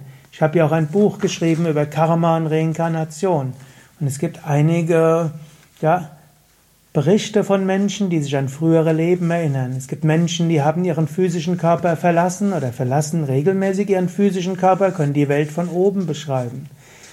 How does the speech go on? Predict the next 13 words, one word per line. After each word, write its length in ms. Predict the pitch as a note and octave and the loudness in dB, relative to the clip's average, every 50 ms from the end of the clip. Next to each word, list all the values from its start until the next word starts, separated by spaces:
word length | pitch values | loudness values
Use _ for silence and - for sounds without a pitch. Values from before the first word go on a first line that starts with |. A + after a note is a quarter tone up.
| - - | -10 -8
Es 140 | F#3 D#3+ - | -8 -2 0
gibt 160 | G#3 G3 G3 | 0 2 4
Menschen, 460 | G#3 G#3 G#3+ A3+ A3 A3 - A#3 A#3 | 4 4 4 2 2 0 0 0 2
die 100 | A#3 A3 | 2 2
können 240 | A3+ G#3 G3+ G3+ G3 | 2 2 2 2 2
Kontakt 520 | G3 G3 G3 - D#3+ F3 F3+ F3+ - - | 0 -2 -2 0 0 -2 -2 -2 -4 -2
aufnehmen 540 | E3 E3+ E3+ E3+ E3+ F3+ F3+ F#3 F#3 F#3+ F#3+ | 0 2 2 2 0 0 0 0 0 0 -2
zu 140 | F#3 G3 G3+ | -4 -4 -4
Verstorbenen, 840 | G3 G3 G3 - - - G3 F#3+ F#3+ F#3+ E3+ D3 B2+ B2 B2 A#2+ - - - - - - | -4 -4 -6 -6 -4 -2 0 0 0 0 -2 -4 -6 -6 -8 -10 -14 -18 -20 -20 -8 -2
können 240 | - E3+ F3 E3 E3 | 0 2 2 2 2
Botschafter 720 | F#3+ F#3+ G3+ G#3 G3 - - F3 E3+ D#3+ - - F3 E3 E3 | 4 6 6 4 4 2 0 0 0 0 -2 -2 -2 0 0
in 180 | E3 D#3+ D#3+ | 0 -2 -4
die, 140 | D#3 F3 | -6 -8